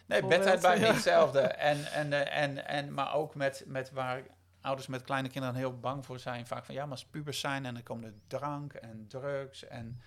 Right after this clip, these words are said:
Speaker 2: ja, en, en mogen ze dat dan bij jou?" En, eh, ik zeg, "Nou ja, in principe niet. Maar ja,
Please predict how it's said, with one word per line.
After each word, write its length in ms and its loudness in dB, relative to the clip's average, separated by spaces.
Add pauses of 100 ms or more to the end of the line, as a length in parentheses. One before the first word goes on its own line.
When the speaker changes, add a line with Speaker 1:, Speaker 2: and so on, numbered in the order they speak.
(880)
Speaker 2:
ja, 380 -6 (300)
en, 280 -8
en 160 -8
mogen 260 4
ze 60 -2
dat 100 -2
dan 160 2
bij 120 0
jou?" 640 4
En, 340 -12
eh, 640 -12
ik 80 -16
zeg, 160 -14
"Nou 140 -12
ja, 140 -16
in 120 -20
principe 340 -16
niet. 320 -14
Maar 160 -14
ja, 220 -10